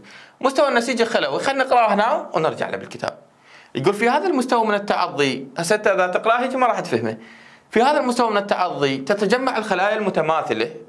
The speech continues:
في طبقات محددة لتصبح نسيجاً. ويعتقد بعض العلماء أن الإسفنجيات التي تنتمي إلى هذه المرتبة، على الرغم من أن قناديل البحر واللاسعات يشار إليها عادة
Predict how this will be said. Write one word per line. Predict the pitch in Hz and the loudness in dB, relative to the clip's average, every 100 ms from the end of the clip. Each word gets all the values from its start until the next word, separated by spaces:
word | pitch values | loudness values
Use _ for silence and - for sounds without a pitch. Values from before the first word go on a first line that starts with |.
| - _ - - - | -20 _ -20 -20 -4
في | 170 170 | 0 0
طبقات | 175 180 226 233 | 0 0 0 0
محددة | 190 185 143 131 127 185 - | 0 0 0 -2 -2 -4 -4
لتصبح | - 196 202 214 233 - - - 185 | 0 -2 0 0 0 -6 -12 -16 -2
نسيجاً. | 143 147 190 123 127 - - - _ - - - - - - | -2 0 0 0 -2 -6 -20 -20 _ -20 -20 -20 -20 -12 0
ويعتقد | 175 240 - - 185 | 0 2 -2 -2 0
بعض | 220 226 | -2 -2
العلماء | 196 196 165 147 143 - | -2 -2 -2 0 -2 0
أن | 208 | 0
الإسفنجيات | 190 160 165 170 156 175 175 175 | 0 -2 -2 -2 2 0 0 -2
التي | 147 147 | -2 -2
تنتمي | 139 196 202 156 117 | -4 -2 -2 -2 0
إلى | 135 | 0
هذه | 131 175 147 | 0 -2 -2
المرتبة، | 127 120 117 113 110 143 - - - - - | -2 -2 0 -2 0 -2 -4 -18 -20 -6 -2
على | 151 | 0
الرغم | 160 190 185 | 2 2 4
من | 147 | 4
أن | 156 | 4
قناديل | 143 143 139 170 196 | 2 0 2 4 4
البحر | 135 117 117 143 143 - - | 4 4 2 0 0 -4 0
واللاسعات | 135 131 135 139 160 196 208 | 0 2 -2 0 0 0 -2
يشار | 208 202 | 0 0
إليها | 190 190 208 | 2 0 0
عادة | 214 190 180 143 - 107 | 0 2 2 0 -2 -6